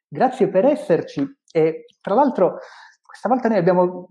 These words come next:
ben due motivi, u-, u-, uno più bello dell'altro per essere, per essere qui. Allora, il primo di questi motivi è l'uscita imminente del, del nuovo libro di Vito Mancuso, che, eh, nelle librerie arriverà giovedì prossimo, giovedì venticinque,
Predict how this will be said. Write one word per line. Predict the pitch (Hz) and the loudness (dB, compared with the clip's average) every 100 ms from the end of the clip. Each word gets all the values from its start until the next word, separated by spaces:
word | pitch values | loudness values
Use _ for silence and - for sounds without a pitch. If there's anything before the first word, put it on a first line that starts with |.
| - | -20
ben | - 208 - 160 247 | -20 -18 -4 2 4
due | 220 247 | 6 4
motivi, | 190 180 220 165 143 | 2 0 0 2 0
u-, | 151 190 196 | 2 0 0
u-, | 214 | -2
uno | 220 226 | 0 0
più | 233 | 0
bello | 175 190 175 | 0 0 0
dell'altro | 151 143 165 147 131 - 120 | 0 2 4 4 0 -6 -12
per | 127 | -10
essere, | 123 - 131 123 127 127 127 | -12 -10 -8 -6 -4 -6 -6
per | 135 | -10
essere | 139 - 127 | -12 -10 -14
qui. | - 123 - _ _ - | -12 -18 -18 _ _ -6
Allora, | 170 147 | -4 -2
il | 160 | -4
primo | - 240 226 156 | 0 2 2 2
di | 135 | 0
questi | 143 151 | -4 -6
motivi | 147 147 226 | -6 -2 0
è | 143 | 0
l'uscita | 127 - 185 175 | -2 -6 -4 -2
imminente | 151 151 151 165 160 143 | -2 -2 -2 -2 -4 -6
del, | 123 127 127 120 120 | -8 -6 -6 -6 -6
del | 120 131 | -6 -4
nuovo | 165 170 | -2 0
libro | 160 165 131 | 0 0 -2
di | 127 | -4
Vito | 123 135 | -6 -4
Mancuso, | 151 185 - 175 120 | -4 -2 -2 -4 -6
che, | 143 - _ | -10 -12 _
eh, | 127 127 131 | -14 -14 -10
nelle | 139 135 139 | -8 -6 -4
librerie | 139 139 151 170 143 | -2 0 2 4 4
arriverà | 127 131 123 123 123 123 - _ _ | 2 0 -2 0 0 -2 -10 _ _
giovedì | - 139 143 139 | -6 -2 0 0
prossimo, | 240 - - 127 123 | 0 0 -6 -10 -4
giovedì | 143 151 | -2 0
venticinque, | 143 143 - - 113 120 - | 0 0 -6 -8 -10 -10 -18